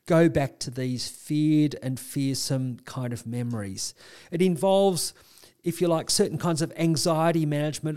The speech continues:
or arousal management techniques to be able to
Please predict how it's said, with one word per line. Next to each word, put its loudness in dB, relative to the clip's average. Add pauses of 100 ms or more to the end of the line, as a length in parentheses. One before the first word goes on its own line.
or -2
arousal -2
management -4
techniques -6
to -10
be -6
able -6
to -2